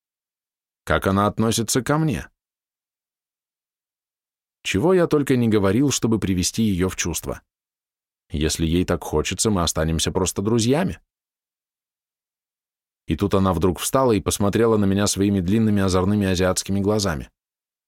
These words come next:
"Дорогой мой, пожалуйста, не обращайте на меня внимания.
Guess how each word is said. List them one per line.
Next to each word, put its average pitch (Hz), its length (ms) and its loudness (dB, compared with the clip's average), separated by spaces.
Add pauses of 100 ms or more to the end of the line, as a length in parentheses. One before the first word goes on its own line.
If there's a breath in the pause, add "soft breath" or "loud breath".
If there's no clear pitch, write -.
(800)
"Дорогой 110 540 2
мой, 78 260 -2 (640)
пожалуйста, 120 580 2
не 120 100 2
обращайте 127 520 2
на 143 80 2
меня 143 220 2
внимания. 131 580 0